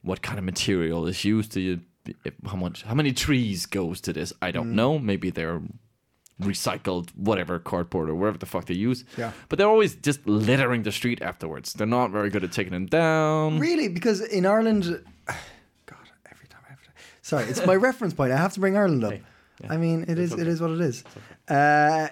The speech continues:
Speaker 2: it, it, it, it, you're fined if your,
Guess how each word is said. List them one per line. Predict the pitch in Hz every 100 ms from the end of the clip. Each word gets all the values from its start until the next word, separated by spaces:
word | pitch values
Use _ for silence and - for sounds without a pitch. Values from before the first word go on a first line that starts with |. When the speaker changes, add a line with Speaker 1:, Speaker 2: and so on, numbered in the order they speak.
| -
Speaker 2:
it, | 226 208
it, | 220 220 226 220 208 180 -
it, | - 233 196 - _
it, | 220 -
you're | 269 180 175
fined | 208 226 185 139
if | 131 -
your, | 147 139 139 139 131